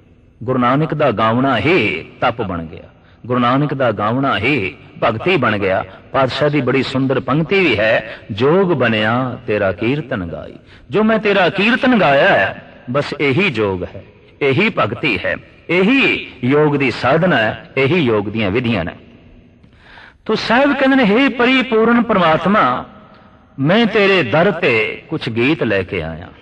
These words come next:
ਕੁਛ ਸੰਗੀਤ ਲੈ ਕੇ ਆਇਆ, ਤੂੰ ਸੁਣ। ਢਾਹੋਂ ਢਾਡੀ ਹਰ ਗੁਣ ਗਾਵੰਦਾ, ਜੇ ਹਰ ਪ੍ਰਭ ਭਾਵੇ। ਪ੍ਰਭ ਮੇਰਾ ਥਿਰ ਥਾਵਰੇ, ਹੋਰ ਆਵੇ ਜਾਵੇ।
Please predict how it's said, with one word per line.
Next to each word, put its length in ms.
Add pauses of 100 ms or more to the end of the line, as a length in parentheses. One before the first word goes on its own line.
(640)
ਕੁਛ 160
ਸੰਗੀਤ 480
ਲੈ 200
ਕੇ 180
ਆਇਆ, 240 (460)
ਤੂੰ 140
ਸੁਣ। 300 (1080)
ਢਾਹੋਂ 360
ਢਾਡੀ 600
ਹਰ 220
ਗੁਣ 340
ਗਾਵੰਦਾ, 880 (440)
ਜੇ 220
ਹਰ 200
ਪ੍ਰਭ 360
ਭਾਵੇ। 580 (720)
ਪ੍ਰਭ 180
ਮੇਰਾ 640
ਥਿਰ 460
ਥਾਵਰੇ, 800 (400)
ਹੋਰ 180
ਆਵੇ 600
ਜਾਵੇ। 580